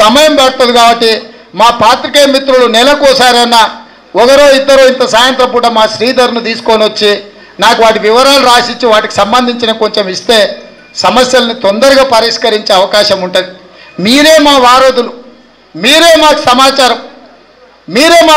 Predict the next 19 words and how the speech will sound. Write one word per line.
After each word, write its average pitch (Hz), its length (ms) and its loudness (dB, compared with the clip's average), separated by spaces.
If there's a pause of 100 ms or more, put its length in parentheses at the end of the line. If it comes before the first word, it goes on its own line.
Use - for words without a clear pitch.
ప్రతినిధులు. 294 540 0 (540)
మా 240 80 2 (120)
కార్యకర్తలు 294 680 2
కొంత 254 200 0 (680)
పార్టీ 277 340 0 (200)
ఒత్తిడి 262 320 0
వల్లనో 254 260 0 (120)
పని 220 160 0 (100)
ఒత్తిడి 269 320 0
వల్లనో 254 360 0
కొంత 233 160 -4 (140)
సమాచారం 254 540 0
ఇవ్వలేకపోయిన 233 480 -2 (120)
పాత్రికేయ 226 480 -2
మిత్రులను 214 420 -2
కూడా 196 180 2 (580)
సహకరించాల్సిందిగా 214 960 -2
నేను 190 180 -4
కోరుకుంటున్నా. 202 500 -2